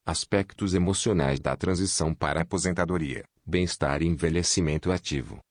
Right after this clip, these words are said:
Além disso, são abordados temas como a dinâmica de concessão de pensão e a importância do planejamento familiar.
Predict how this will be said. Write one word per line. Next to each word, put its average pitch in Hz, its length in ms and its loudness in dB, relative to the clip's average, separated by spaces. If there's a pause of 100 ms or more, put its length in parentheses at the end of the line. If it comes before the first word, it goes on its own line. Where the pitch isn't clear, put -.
(320)
Além 67 240 -2
disso, 64 480 -2 (220)
são 110 240 0
abordados 80 640 0
temas 71 280 0
como 65 200 -2
a 65 40 0
dinâmica 73 540 0
de 76 140 -2
concessão 78 560 -2
de 82 160 -2
pensão 98 460 0
e 104 40 4
a 101 40 4
importância 90 680 0
do 73 160 -2
planejamento 87 680 0
familiar. 78 560 0